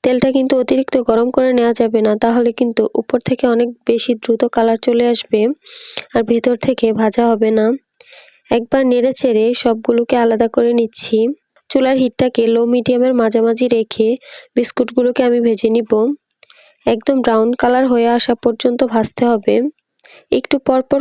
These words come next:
কিন্তু উল্টে পাল্টে দিতে হবে, তা না হলে বিস্কুটগুলো চারপাশ থেকে সমানভাবে কালারটা আসবে না। একটু সময় নিয়ে বিস্কুটগুলোকে ভেজে নিতে হবে। আমার প্রায় আট থেকে দশ মিনিটের মতো সময় লেগেছে বিস্কুটগুলি ভাজতে। বিস্কুটগুলো যখন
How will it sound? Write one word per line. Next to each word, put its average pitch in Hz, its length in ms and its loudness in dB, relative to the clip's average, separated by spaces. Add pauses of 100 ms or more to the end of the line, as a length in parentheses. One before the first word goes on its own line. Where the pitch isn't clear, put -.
কিন্তু 269 340 0
উল্টে 233 260 0
পাল্টে 247 340 0
দিতে 233 240 0
হবে, 214 300 0
তা 226 180 -2
না 240 140 2
হলে 226 280 2
বিস্কুটগুলো 233 600 -2
চারপাশ 233 460 0
থেকে 262 260 -2
সমানভাবে 226 640 0
কালারটা 226 440 0
আসবে 220 300 -2
না। 214 140 2 (760)
একটু - 200 -2
সময় 233 320 2
নিয়ে 254 180 2
বিস্কুটগুলোকে 240 680 0
ভেজে 233 260 0
নিতে 226 240 0
হবে। 220 300 2 (760)
আমার 247 240 0
প্রায় 247 260 2
আট 240 200 0
থেকে 254 220 0
দশ 233 240 0
মিনিটের 254 320 0
মতো 254 220 0
সময় 214 320 2
লেগেছে 226 340 0
বিস্কুটগুলি 226 600 -2
ভাজতে। 226 440 0 (2000)
বিস্কুটগুলো 254 560 0
যখন 254 280 0